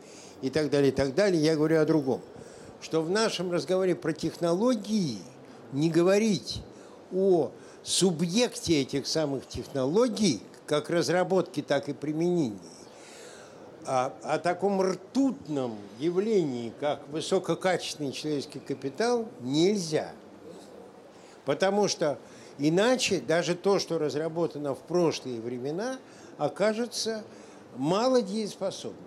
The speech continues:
Поэтому, если мы говорим о выработке политики безопасности, как вы говорите справедливо,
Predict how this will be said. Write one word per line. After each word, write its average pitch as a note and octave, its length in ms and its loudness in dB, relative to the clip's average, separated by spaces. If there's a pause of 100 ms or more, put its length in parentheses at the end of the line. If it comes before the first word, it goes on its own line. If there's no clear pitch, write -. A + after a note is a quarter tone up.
(560)
Поэтому, F#3+ 680 2
если F3+ 300 2
мы F3+ 280 0 (460)
говорим F3+ 520 2
о C3+ 80 2
выработке C#3+ 600 -2
политики E3 600 -6
безопасности, F#3+ 840 0
как E3+ 180 2 (300)
вы D3+ 220 -4 (540)
говорите D3 440 -6
справедливо, D3 600 -4